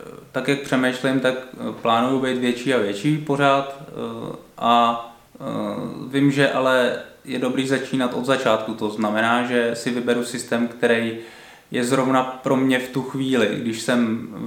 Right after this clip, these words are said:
v týmu tří lidí, tak potřebuju systém,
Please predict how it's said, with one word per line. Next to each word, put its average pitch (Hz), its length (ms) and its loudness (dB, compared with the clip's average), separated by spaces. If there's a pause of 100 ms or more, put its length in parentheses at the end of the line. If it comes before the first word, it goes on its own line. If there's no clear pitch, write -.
v - 40 -16
týmu 131 300 0
tří 120 260 -2
lidí, 139 380 4
tak 131 160 -2
potřebuju 127 520 -4
systém, 127 580 0